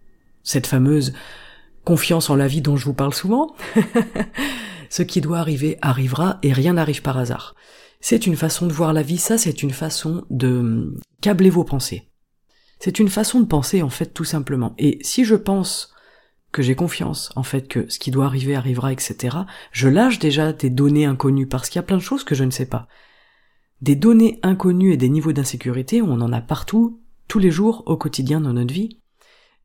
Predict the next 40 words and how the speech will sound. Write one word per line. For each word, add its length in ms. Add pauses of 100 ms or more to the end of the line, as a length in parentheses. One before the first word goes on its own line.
(120)
Donc 220
on 80
se 100
rend 100
compte 220
que 100
c'est 200
uniquement 340
une 100
question 380
de 80
comment 320
est-ce 140
que 120
je 140
regarde 560 (640)
ce, 320
ce 140
manque 360
de 120
données 240
entre 200
guillemets, 300
est-ce 120
que 100
je 40
vois 100
ça 140
comme 200
un 80
manque, 320 (400)
ou 40
est-ce 120
qu'en 100
fait 160
j'ai 100
confiance ? 520
C'est 180
pas 140
grave. 340